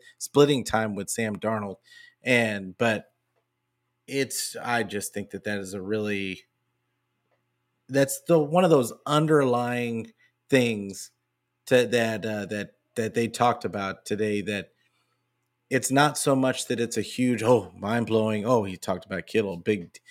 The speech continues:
big deal. But the fact that he mentioned it, it tells you that it's on his mind. And it tells you that, that that's, that's what he's thinking about working on when he gets into camp.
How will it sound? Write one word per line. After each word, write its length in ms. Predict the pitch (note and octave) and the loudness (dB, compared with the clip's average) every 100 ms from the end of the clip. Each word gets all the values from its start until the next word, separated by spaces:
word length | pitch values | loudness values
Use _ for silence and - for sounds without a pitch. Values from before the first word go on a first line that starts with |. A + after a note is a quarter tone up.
| - _ | -20 _
big 240 | B2+ A2+ | 4 4
deal. 360 | F#2+ C#3+ A#2 - _ _ _ | 6 6 6 2 _ _ _
But 300 | B2+ A#2 - _ _ _ | 8 8 4 _ _ _
the 120 | A#2 A#2 | -6 -4
fact 380 | - D#3 F#3 | 4 4 6
that 80 | D3+ | 2
he 80 | A2 | 0
mentioned 560 | G2 A2 B2+ - F#2+ - | 0 2 0 -2 -8 -10
it, 160 | - _ _ _ _ _ _ _ _ _ _ _ | -14 _ _ _ _ _ _ _ _ _ _ _
it 240 | C3 A#2 - | -2 -2 2
tells 320 | C#3 D3+ C3 | 4 6 4
you 80 | C3 | 2
that 140 | B2 | 2
it's 140 | - G#2+ | 0 -2
on 160 | A2+ | -2
his 140 | G#2 F#2 | -4 -6
mind. 460 | F#2+ E2 - - _ _ _ _ _ _ _ _ _ - - | -6 -6 -10 -20 _ _ _ _ _ _ _ _ _ -20 -2
And 240 | B2 A2+ | 0 0
it 140 | G#2+ - | -2 0
tells 320 | C3 C#3 G#2+ | 2 2 0
you 200 | A2+ G#2+ | -2 -2
that, 340 | G#2 G2+ F#2+ - _ _ _ - | -4 -4 -6 -10 _ _ _ -4
that 140 | G#2+ | 2
that's, 340 | A#2+ A#2 - - _ | 2 2 -2 -10 _
that's 320 | A#2+ C3 D3 | 4 4 4
what 220 | B2 B2+ A2+ | 2 0 0
he's 380 | B2 A#2 A2+ | -2 -4 -4
thinking 360 | - B2+ B2 A#2 | -4 -4 -4 -4
about 280 | G#2+ G#2 F#2+ | -2 -4 -4
working 340 | G2+ - F2+ | -8 -8 -10
on 160 | E2 E2 _ _ _ - | -10 -14 _ _ _ -12
when 100 | G#2 | -8
he 80 | |
gets 200 | G2+ G2+ | -6 -8
into 160 | G2+ F#2 | -10 -12
camp. 300 | - F2+ | -10 -10